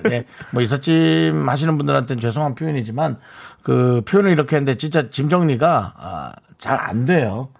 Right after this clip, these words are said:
Speaker 1: 아니,
Speaker 2: 그,
Speaker 1: 당연하죠. 뭐, 그
Speaker 2: 그분들은
Speaker 1: 자기 그건데.
Speaker 2: 최선을 다해서 하겠지만
Speaker 1: 최선을 다해서 옮겨주시고 우리 그 다
Speaker 2: 네.
Speaker 1: 뒷정리 다 해야죠. 그 어떻게 모든
Speaker 2: 네.
Speaker 1: 물건을 다 원하는 자리에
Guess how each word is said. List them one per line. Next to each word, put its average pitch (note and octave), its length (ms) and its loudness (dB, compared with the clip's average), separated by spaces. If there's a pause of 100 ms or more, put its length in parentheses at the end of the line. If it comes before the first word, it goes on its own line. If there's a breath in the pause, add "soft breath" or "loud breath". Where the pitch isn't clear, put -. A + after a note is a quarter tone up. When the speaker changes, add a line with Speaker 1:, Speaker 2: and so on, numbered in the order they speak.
(140 soft breath)
Speaker 1:
아니, D#3+ 120 0
Speaker 2:
그, C#3+ 100 2
Speaker 1:
당연하죠. D4 440 4
뭐, E3+ 160 2
그 - 100 4
Speaker 2:
그분들은 F3+ 100 6
Speaker 1:
자기 G#3 340 6
그건데. G#3 320 6
Speaker 2:
최선을 E3+ 440 6
다해서 E3+ 280 4
하겠지만 F3+ 340 0
Speaker 1:
최선을 G3+ 200 6
다해서 G#3+ 200 6
옮겨주시고 F#3 520 2
우리 E3+ 120 6
그 E3 160 2
다 C3+ 100 4
Speaker 2:
네. B2+ 80 4
Speaker 1:
뒷정리 A3+ 300 4
다 C#3 140 2
해야죠. G3+ 520 4
그 D3 80 2
어떻게 D#3 220 2
모든 E3 280 2
Speaker 2:
네. E3 60 4
Speaker 1:
물건을 E3 340 4
다 C#3+ 200 2
원하는 F#3 340 4
자리에 D#3 360 6